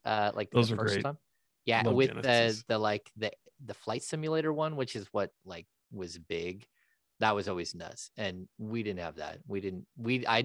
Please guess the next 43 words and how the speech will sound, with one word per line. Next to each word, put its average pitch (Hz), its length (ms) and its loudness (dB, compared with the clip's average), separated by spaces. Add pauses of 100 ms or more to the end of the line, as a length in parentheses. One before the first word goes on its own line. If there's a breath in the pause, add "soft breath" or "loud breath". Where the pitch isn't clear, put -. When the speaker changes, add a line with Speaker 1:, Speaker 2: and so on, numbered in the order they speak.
(100)
Speaker 1:
I 113 120 4
didn't 123 160 2
even 95 140 -4
get 95 140 -2
a 87 40 -8
Nintendo. 85 600 -4
I 104 40 -2
never 110 220 -2
had 95 180 -2
a, 85 240 -4 (560)
like, 92 220 -4
a 82 260 -2 (100)
Nintendo, 87 540 -6 (340)
like, - 180 -10 (120)
what 98 180 -6
was 85 120 -14
it? 80 100 -16 (100)
The 90 80 -10
Nintendo 85 420 -12
sixty-four, - 680 -16
like, - 280 -16
the, - 220 -10 (240)
the - 60 -14
big 85 180 -6
gray 87 200 -6
box 85 400 -6
with - 100 -20
the - 80 -14
flip 90 280 -10
up 87 180 -8
Speaker 2:
Oh, 151 100 10
Speaker 1:
lid. 127 100 10
Speaker 2:
yeah. 110 140 4
The 107 180 0
only 180 200 10
reason 156 240 10
you 143 40 10
needed 123 280 6
sixty-four 110 640 -2
was 101 160 -2
because 107 320 -4
of 95 80 -10 (460)
GoldenEye. 117 500 0